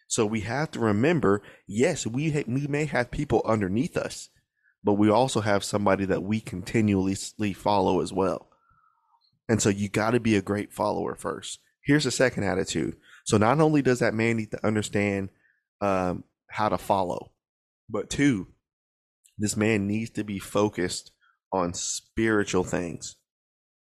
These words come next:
This man needs to be focused on spiritual things. Look at, look at First Timothy chapter four. First Timothy chapter four, and I wanna notice verse number eight.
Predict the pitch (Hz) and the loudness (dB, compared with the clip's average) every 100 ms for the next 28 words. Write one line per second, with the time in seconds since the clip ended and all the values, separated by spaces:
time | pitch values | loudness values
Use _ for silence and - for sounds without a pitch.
0 | _ _ 110 104 101 101 120 123 113 113 | _ _ 0 0 2 2 4 4 2 2
1 | - 101 95 - 104 110 - 92 - 92 | -2 -4 -4 0 2 4 2 -2 -2 -2
2 | 87 - - - 107 101 - 95 - 90 | -2 -6 -4 0 2 2 0 -2 -2 -4
3 | 90 - - - 160 381 - - 170 - | -4 -10 -10 -2 0 0 -2 0 0 -2
4 | - 147 - 123 117 95 - 101 82 - | 0 0 2 0 0 -4 -2 -4 -6 -6
5 | 92 90 80 - - - - _ _ - | -2 -2 -2 -8 -20 -20 -20 _ _ -20
6 | - - - - _ - 139 - 165 165 | -20 -20 -20 -20 _ 0 0 2 2 2
7 | 139 127 120 113 101 - 101 98 98 - | 0 0 -2 -2 -6 -4 0 2 0 -2
8 | _ - 110 110 104 95 113 139 117 113 | _ -4 -2 0 0 0 -2 0 0 -2
9 | 110 - 104 101 101 92 - 87 82 | -4 -6 -6 -2 0 0 -2 -6 -8